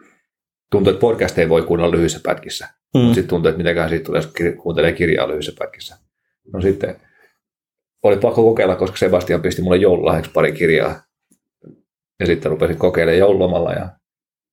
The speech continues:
Speaker 1: ja tota, hyvinhän se toimi.
Speaker 2: Joo.
Speaker 1: Toimi. Ja sitten tässä nyt niinku työmatkafillaroinnin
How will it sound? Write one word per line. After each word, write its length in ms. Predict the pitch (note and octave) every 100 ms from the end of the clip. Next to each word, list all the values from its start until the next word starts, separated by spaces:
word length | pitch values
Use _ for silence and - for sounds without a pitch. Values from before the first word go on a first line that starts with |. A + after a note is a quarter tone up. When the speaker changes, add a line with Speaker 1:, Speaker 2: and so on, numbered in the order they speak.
| _ -
Speaker 1:
ja 60 | F2
tota, 260 | D#2+ D#2+ -
hyvinhän 260 | F2+ D#2+
se 80 | F2+
toimi. 420 | - E2+ D#2 - _ _ -
Speaker 2:
Joo. 240 | G2 D#2
Speaker 1:
Toimi. 320 | F2+ E2 D#2+ D#2+
Ja 80 |
sitten 280 | D#2+ D#2+ -
tässä 260 | E2 D#2+ E2+
nyt 200 | - -
niinku 240 | E2 -
työmatkafillaroinnin 1000 | G2 E2 - - - - D#2 D#2 D#2+